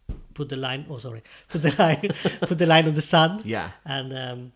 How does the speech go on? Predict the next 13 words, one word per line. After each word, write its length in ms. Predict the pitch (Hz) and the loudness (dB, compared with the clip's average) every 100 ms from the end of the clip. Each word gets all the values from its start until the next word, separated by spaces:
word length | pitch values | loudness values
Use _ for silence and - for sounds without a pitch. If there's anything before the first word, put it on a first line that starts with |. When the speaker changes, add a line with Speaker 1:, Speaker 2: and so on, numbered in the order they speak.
| _ | _
Speaker 1:
so 240 | - 143 | -10 -8
with 200 | 135 143 | -6 -8
transgender 760 | - 147 147 156 165 170 170 165 | -8 -10 -6 -6 -6 -6 -6 -8
issues 400 | 165 170 185 175 | -10 -10 -10 -10
at 100 | 160 | -8
the 60 | 151 | -4
moment, 460 | 160 160 165 165 - _ _ 143 _ | -2 0 0 -2 -8 _ _ -20 _
um, 480 | 151 135 131 127 127 _ - | -8 -6 -6 -8 -10 _ -10
I 140 | 160 | -6
don't 180 | 165 185 | -4 -6
think 220 | - 160 | -4 -2
they 100 | 156 | -2
haven't, 600 | 139 156 139 135 131 135 | -2 -2 -2 -4 -6 -12